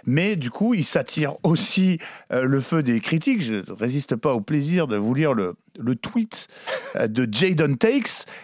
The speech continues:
euh, qui disait vendredi, euh, « Je sais que je passe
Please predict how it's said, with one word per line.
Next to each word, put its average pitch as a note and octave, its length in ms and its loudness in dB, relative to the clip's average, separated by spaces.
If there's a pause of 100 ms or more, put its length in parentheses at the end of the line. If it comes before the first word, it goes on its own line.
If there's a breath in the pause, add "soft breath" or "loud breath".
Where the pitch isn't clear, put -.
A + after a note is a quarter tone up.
(140 loud breath)
euh, B2+ 60 0
qui E3+ 200 0
disait D#3 280 4
vendredi, D#3 500 4
euh, « E3 120 2
Je D3 100 2
sais G#3 240 0
que D3+ 160 2
je C3 100 -2
passe E3 300 0